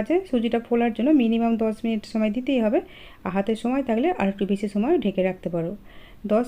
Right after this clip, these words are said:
মিনিট পরে আমি ঢাকা খুলে দিয়ে দিলাম স্বাদ মতো লবণ, দিয়ে দিলাম চা চামচের চার ভাগের এক ভাগ বেকিং সোডা, আর দিলাম কিছুটা গোলমরিচের গুঁড়ো। এই গোলমরিচ গুঁড়োর বদলে লাল লঙ্কার গুঁড়ো বা কাঁচা লঙ্কার কুচিও দেওয়া যায়।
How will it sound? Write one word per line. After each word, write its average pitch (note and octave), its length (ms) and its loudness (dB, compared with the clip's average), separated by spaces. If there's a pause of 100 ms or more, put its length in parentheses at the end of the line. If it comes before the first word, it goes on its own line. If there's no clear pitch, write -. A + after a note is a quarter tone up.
মিনিট C4 240 0
পরে A3+ 240 2
আমি A#3 180 2
ঢাকা G3+ 240 -2
খুলে G#3 280 0 (460)
দিয়ে G3+ 180 0
দিলাম G#3 240 0
স্বাদ F#3+ 160 -2 (100)
মতো F#3 240 -2
লবণ, F3+ 240 2 (520)
দিয়ে G#3+ 200 2
দিলাম G#3 180 0 (100)
চা G3+ 140 -2
চামচের G3 420 -2
চার F#3+ 180 0
ভাগের F#3+ 240 0
এক F3 120 0
ভাগ A3+ 100 -2 (100)
বেকিং A3 340 0
সোডা, E3+ 240 -4 (520)
আর G3+ 80 0 (100)
দিলাম G3+ 260 0
কিছুটা G3+ 240 -4 (120)
গোলমরিচের G3 600 2
গুঁড়ো। E3 180 0 (160)
এই B3+ 140 2
গোলমরিচ B3+ 480 4
গুঁড়োর B3 280 4
বদলে A#3 240 2 (120)
লাল G#3+ 180 4
লঙ্কার G#3+ 360 2
গুঁড়ো C4 160 2 (140)
বা A3+ 100 4 (280)
কাঁচা G3 200 0
লঙ্কার G3+ 300 2
কুচিও C#4 340 -2
দেওয়া F3 220 4
যায়। F3+ 140 -2